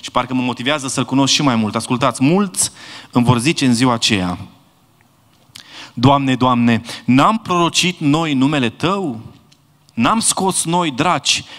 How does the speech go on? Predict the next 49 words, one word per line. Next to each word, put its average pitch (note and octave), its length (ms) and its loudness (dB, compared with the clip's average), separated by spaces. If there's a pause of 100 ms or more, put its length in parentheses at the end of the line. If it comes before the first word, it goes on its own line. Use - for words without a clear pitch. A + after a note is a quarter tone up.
în C3+ 120 0
numele C#3+ 300 2
tău C#3+ 560 -4 (180)
și - 160 0
n-am G#3 180 2
făcut G3+ 320 -2
noi E3+ 260 2
multe E3+ 540 2
minuni D3+ 300 2
în D3+ 60 2
numele C#3+ 240 2
tău? G3+ 440 -4 (1200)
Și - 60 -20
fac D#3+ 120 -6
aici D#3+ 140 -4
o C#3 40 -2
paranteză. A2+ 680 -4 (100)
Eu B2+ 220 2
nu F3+ 100 2
cred E3+ 220 -4
că - 100 -6
oamenii C3+ 300 0
ăștia A2 200 -4
au A2 40 -2
îndrăznit A2 640 -2 (320)
să-L - 240 -4
mintă A2+ 300 2
pe G#2+ 140 -10
Hristos, G2+ 380 -8
să A2 100 -6
inventeze. G#2 640 -4 (1500)
Eu A#2+ 120 -2
cred C#3+ 160 0
că D3+ 100 0
ei C#3+ 200 2
chiar F3+ 180 0
au E3+ 100 2
crezut E3 300 -4
că - 60 -4
au C3+ 60 0
făcut D3 260 -6
așa E3 180 -4
ceva F#3+ 220 -2
și D3 120 -4
chiar E3+ 160 0
au F3 80 0
făcut E3+ 280 -6
așa E3 200 -4
ceva. F3+ 360 -8